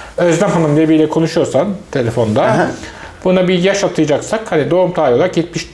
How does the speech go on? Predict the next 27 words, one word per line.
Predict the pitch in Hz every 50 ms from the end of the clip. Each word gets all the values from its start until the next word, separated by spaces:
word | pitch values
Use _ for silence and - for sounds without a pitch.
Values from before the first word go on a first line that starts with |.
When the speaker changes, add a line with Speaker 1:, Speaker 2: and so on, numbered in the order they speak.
| -
Speaker 1:
beş, | 151 147 147 151 151 147 - -
yetmiş | 147 - - -
altı | 165 151 143 - 160
atamak | 147 - 135 170 208 202
en | - 180 175 165 165 147
bence | 135 117 127 170 170
safe'i. | - - 131 113 117 - - - - - - - - - - - - - 147
Speaker 2:
Doğrudur. | 147 147 151 160 156
Speaker 1:
Birçok | 190 131 180 175
isme | 156 147 - - 202 185 175
bir | 180 175
şey. | 175 - 156 - -
Mesela | 170 156 180 170
ba-, | 190 196 180 156 151 - -
Can'ı | - 190 208 254
atayamam. | 247 233 240 - 220 208 180 156 135
Mesela | 117 131 131 120
Can, | - 170 196 214 202 190 - - - - - - - -
Can'ı | 165 165 180 196 175
sen | - 180 170
atayabilir | 160 156 - 180 202 214
misin? | 185 156 - 151
Ben | 160 160
atayamam. | 156 156 - 180 156 127 110 107 - - - - - -
Doğan'ı | 143 151 175 170
da | 156
atayamam. | 139 - - 117 104 98 92